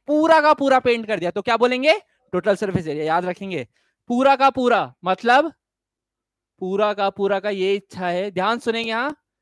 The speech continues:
दीवारें तो paint करी करी, साथ में क्या क्या paint करा था? Top और base। तो याद क्या रखना है?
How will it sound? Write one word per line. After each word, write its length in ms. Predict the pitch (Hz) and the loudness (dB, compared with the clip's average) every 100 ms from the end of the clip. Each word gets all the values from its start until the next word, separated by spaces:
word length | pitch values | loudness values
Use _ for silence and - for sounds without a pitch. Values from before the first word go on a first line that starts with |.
| _ _ _ 151 | _ _ _ -4
दीवारें 420 | 202 214 240 269 | 0 4 4 4
तो 120 | 277 277 | 2 2
paint 320 | 294 294 277 | 0 -2 -2
करी 260 | 277 311 311 | 0 0 4
करी, 420 | 320 339 208 120 _ _ _ _ _ _ | 2 2 -4 -10 _ _ _ _ _ _
साथ 360 | - 208 240 285 | -4 0 0 0
में 140 | 285 285 | -2 0
क्या 120 | 277 | -2
क्या 140 | 285 | 0
paint 240 | 277 277 269 | 0 0 0
करा 160 | 277 | -2
था? 200 | 277 330 349 - | 0 0 0 -2
Top 300 | 208 202 247 | 2 4 6
और 260 | 302 370 339 _ 160 | 6 6 0 _ -4
base। 420 | 170 180 - _ _ _ _ _ _ _ _ _ - | -2 -4 -6 _ _ _ _ _ _ _ _ _ -6
तो 80 | 208 | -2
याद 300 | 202 240 277 | 2 0 0
क्या 120 | 294 | 0
रखना 260 | 277 277 | -2 -2
है? 80 | 277 | -4